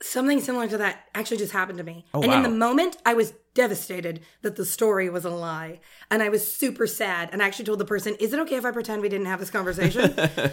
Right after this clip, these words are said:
Speaker 1: But with time, thinking about it, I actually embraced the reality as even more interesting than the story had been. Um, it was actually, uh, I picked the album title for my new album, which is You Have Queer Street Cred,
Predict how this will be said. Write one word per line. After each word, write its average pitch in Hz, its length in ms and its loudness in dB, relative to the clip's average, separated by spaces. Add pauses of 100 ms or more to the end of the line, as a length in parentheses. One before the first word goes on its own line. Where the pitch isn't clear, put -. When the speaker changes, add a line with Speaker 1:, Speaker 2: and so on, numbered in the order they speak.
(300)
Speaker 1:
But 233 140 2
with 240 240 2
time, 226 520 2
thinking 240 320 -4
about 277 220 4
it, 349 180 0
I 226 80 4
actually 277 280 -2
embraced 208 680 0
the 202 100 -4
reality 185 540 -2
as 190 200 -6
even 202 240 -2
more 202 240 -2
interesting 196 500 -6
than 175 120 -6
the 165 80 -8
story 180 360 -2
had 165 160 -10
been. 156 260 -16 (460)
Um, 190 200 0
it 202 40 -2
was 214 100 4
actually, 226 340 0
uh, 196 160 0 (220)
I 202 260 0 (220)
picked 240 260 -10
the 220 180 -8
album 233 320 2
title 185 560 -6
for 190 160 -10
my 180 160 -6
new 175 220 -6
album, 214 440 2
which 190 140 -8
is 175 140 -8
You 202 140 2
Have 196 200 -4
Queer 185 160 -8
Street 277 340 -6
Cred, 170 280 -6